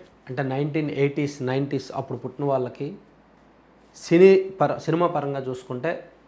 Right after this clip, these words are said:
ఒక అద్భుతమైన నటుడు, ఒక మహారాజు లాంటి నటుడు చిరంజీవి అనమాట.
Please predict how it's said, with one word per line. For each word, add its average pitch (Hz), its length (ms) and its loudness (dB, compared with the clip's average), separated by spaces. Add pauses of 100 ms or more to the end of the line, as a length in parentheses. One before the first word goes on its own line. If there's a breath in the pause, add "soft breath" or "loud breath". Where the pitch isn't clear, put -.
(160)
ఒక 107 160 -6
అద్భుతమైన 143 640 0
నటుడు, 113 360 -8 (460)
ఒక 127 200 -4
మహారాజు 143 720 2
లాంటి 135 260 -2
నటుడు 127 320 -6
చిరంజీవి 127 500 -6
అనమాట. 87 240 -16